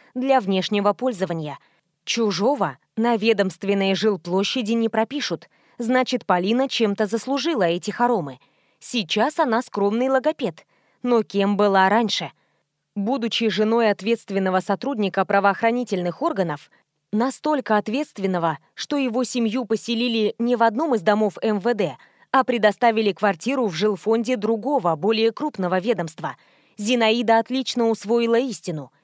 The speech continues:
«Меньше знаешь, лучше спишь». Поэтому она никогда и ни с кем не делилась своими мыслями. Но с прежней соседкой, Серафимой, и она, и Василий поддерживали добрые отношения,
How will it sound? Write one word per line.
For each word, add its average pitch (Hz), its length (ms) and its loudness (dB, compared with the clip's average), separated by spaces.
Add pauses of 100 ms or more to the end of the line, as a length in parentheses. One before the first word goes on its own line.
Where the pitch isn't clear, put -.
(200)
«Меньше 240 420 0
знаешь, 208 560 -2 (220)
лучше 226 400 -2
спишь». - 440 -10 (560)
Поэтому 247 500 2
она 262 200 2
никогда 220 560 0
и 302 120 -2
ни 254 120 0
с - 140 -6
кем 233 280 0
не 190 120 0
делилась 208 480 -4
своими 180 480 -2
мыслями. 160 500 -6 (480)
Но 262 220 4
с - 100 -16
прежней 220 480 2
соседкой, 190 640 -4 (140)
Серафимой, 220 720 -2 (360)
и 269 120 0
она, 226 360 4
и 180 80 -2
Василий 214 520 -2
поддерживали 214 800 0
добрые 190 460 0
отношения, 190 640 -4